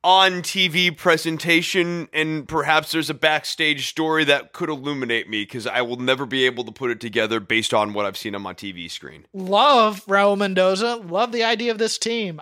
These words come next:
Speaker 2: I
Speaker 1: Yeah,
Speaker 2: just
Speaker 1: I love Raul Mendoza. He's always been good.
Speaker 2: I just, it, it's one of those things <laughs> where you go, "Okay, you're setting this guy up for something."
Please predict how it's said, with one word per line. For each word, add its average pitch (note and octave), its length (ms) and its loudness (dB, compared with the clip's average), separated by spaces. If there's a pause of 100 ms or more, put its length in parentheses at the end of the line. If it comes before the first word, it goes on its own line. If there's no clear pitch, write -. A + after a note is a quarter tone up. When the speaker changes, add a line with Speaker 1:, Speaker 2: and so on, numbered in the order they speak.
Speaker 2:
I F#3+ 80 2
Speaker 1:
Yeah, A3 140 6
Speaker 2:
just G#3 300 4
Speaker 1:
I A#3+ 40 8
love F4 140 2
Raul F#3+ 400 4
Mendoza. D3 480 0
He's G#3+ 260 -4
always B3 480 -6
been F3 220 -8
good. B3+ 400 -4 (240)
Speaker 2:
I F3+ 120 -4
just, F3 760 -4
it, F3 220 -8
it's F3 200 -10
one F3+ 140 -8
of F#3+ 80 -6
those G3 240 -4
things E3+ 560 -6 (340)
<laughs> - 320 -20
where F#3 460 -2 (220)
you A#3+ 180 -2
go, A3+ 420 0 (340)
"Okay, D4+ 320 2
you're B3 180 0
setting D#4 300 4
this C#4 140 2
guy A#3+ 240 4
up A#3+ 200 2
for F3 100 -2
something." F#3 500 -2